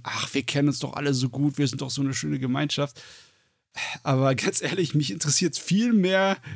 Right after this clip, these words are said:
wie ihr zu dem Kram gekommen seid. Das ist viel mehr von dem Making-of. Ich hoffe, dass das, äh, die Dokumentation nicht so sehr Kojima hinterher rennt,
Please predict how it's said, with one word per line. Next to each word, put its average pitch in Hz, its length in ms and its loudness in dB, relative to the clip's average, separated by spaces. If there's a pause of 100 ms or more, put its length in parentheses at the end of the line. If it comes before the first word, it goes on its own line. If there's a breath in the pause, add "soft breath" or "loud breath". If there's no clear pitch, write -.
wie 147 300 0
ihr 196 160 4
zu 170 160 0
dem 160 200 2
Kram 160 280 0
gekommen 156 420 0
seid. 127 400 -2
Das 131 100 -2
ist - 60 -4
viel - 360 -6
mehr 175 180 4
von 151 160 0
dem 135 140 4
Making-of. 135 640 0
Ich - 180 -6
hoffe, 175 220 0
dass 156 200 2
das, - 180 0
äh, 143 320 0
die 139 180 -2
Dokumentation 143 600 0
nicht 147 180 2
so 160 400 2
sehr 139 260 2
Kojima 143 480 0
hinterher 117 460 0
rennt, 147 260 0